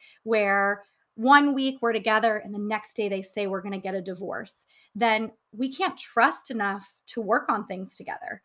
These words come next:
Um, but all of the methods talk about the same thing, right? Like, if we're looking at what Esther Perel talks about, which is that reliability and commitment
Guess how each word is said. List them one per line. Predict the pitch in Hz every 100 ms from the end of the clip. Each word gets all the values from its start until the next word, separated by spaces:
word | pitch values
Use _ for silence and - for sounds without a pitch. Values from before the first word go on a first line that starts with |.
| _ _ - -
Um, | 220 214 208 202 185 _ _ _ _ _
but | 196 247 226
all | 254 302 339
of | 277
the | 233
methods | 214 - - -
talk | 226 214
about | 202 -
the |
same | 208 240 220 233
thing, | 233 202 190 196
right? | 208 233 240
Like, | 214 208 - - - -
if | 247 240
we're | 233 240
looking | 233 262 254
at | 220
what | 214
Esther | - 233 - 220
Perel | - 226 220 220
talks | 214 214 208
about, | 190 180 165
which | 202 240
is | 233
that | 214 208 - _ _ -
reliability | 226 226 233 240 233 220 220 214
and | 208
commitment | - 208 202 214 196